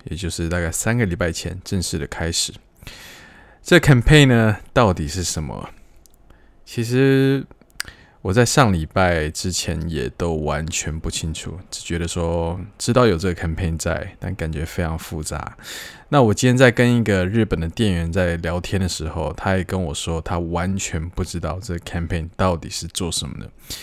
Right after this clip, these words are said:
因为日本很多时候都很喜欢把一些其实明明很简单的事情，但是搞得非常的复杂。那简单来说，这个 campaign 基本上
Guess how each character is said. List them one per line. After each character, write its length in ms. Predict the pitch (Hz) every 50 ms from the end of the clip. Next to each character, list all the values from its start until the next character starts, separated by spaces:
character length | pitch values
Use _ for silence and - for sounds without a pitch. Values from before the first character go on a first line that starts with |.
| - - - - - _ _ -
因 100 | - 170
为 60 | 175
日 140 | 180 175 151
本 180 | 117 113 92 82
很 220 | - 82 76 80
多 120 | 80 95
时 200 | 104 - - -
候 100 | 98 90
都 160 | 85 - 90 92
很 160 | 87 - 104
喜 220 | 90 - - -
欢 120 | 80 80 82
把 220 | - - 65 69
一 60 | 82
些 500 | 87 - - 82 78 78 78 80 80 85
其 240 | - - - - 95
实 160 | 98 113 113
明 180 | 110 113 107 107
明 160 | 104 104 104
很 220 | 101 - 95 92
简 220 | 95 90 - 82 78
单 140 | 82 82 85
的 40 |
事 220 | 90 - - 92 80
情， 340 | 73 - - - 95 104 107 - -
但 140 | - 92
是 220 | 90 90 95 98 - _
搞 120 | - - -
得 120 | - 78 -
非 320 | - - - 95 95 95
常 220 | - - - -
的 60 | 65 -
复 280 | - - - 87 73
杂。 320 | 73 - 71 62 - - - - _ _ _ - - - - - - - - - - - - - _ _
那 200 | - 156 160 139
简 240 | 113 - - 101 95
单 120 | 110 127
来 200 | 135 127 110 104
说， 320 | 101 - - 110 107 107 104
这 160 | - 131 113
个 20 |
campaign 440 | 95 - - 90 87 - 110 98 87
基 200 | 82 - - 110
本 140 | 104 98 82
上 400 | 80 - - 90 76 90 98 -